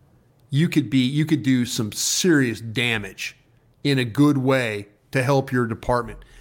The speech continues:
Alex Loomis, to me, would be a guy I'd absolutely consider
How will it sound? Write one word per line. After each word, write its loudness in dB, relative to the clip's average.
Alex 0
Loomis, 4
to -2
me, 2
would -2
be 2
a 0
guy 0
I'd -8
absolutely -4
consider -4